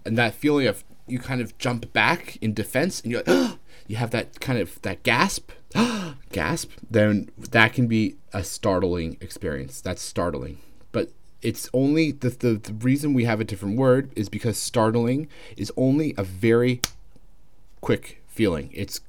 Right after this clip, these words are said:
quick and then it goes away again. So whereas fear or be something that is scary can make you feel that way for a long time, for, for a few minutes or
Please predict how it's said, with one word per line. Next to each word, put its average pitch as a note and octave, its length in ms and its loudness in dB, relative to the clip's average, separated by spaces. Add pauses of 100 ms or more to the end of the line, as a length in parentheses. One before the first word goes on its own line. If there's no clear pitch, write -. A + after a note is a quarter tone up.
(100)
quick E3+ 320 6
and A2 140 4
then A2 100 4
it - 220 -2
goes G#2+ 260 2
away E2+ 320 0
again. - 300 -8 (220)
So G2+ 360 2
whereas A#2 440 4 (240)
fear F#3 580 8 (500)
or A2+ 280 6 (280)
be A#2 100 -2
something B2 320 2
that G#2+ 240 0
is G#2+ 140 -4
scary G#2 500 4 (140)
can A2 300 2
make A2+ 260 2
you A#2 80 2
feel A2 300 2
that G#2 200 2
way F#2+ 140 2
for E2+ 480 -2
a F#2+ 60 -4
long G2+ 360 4
time, - 260 -8
for, F#2 240 -6 (120)
for F2+ 440 -2 (420)
a - 40 -10
few G2 200 -2
minutes C#3+ 400 6
or F#2 360 4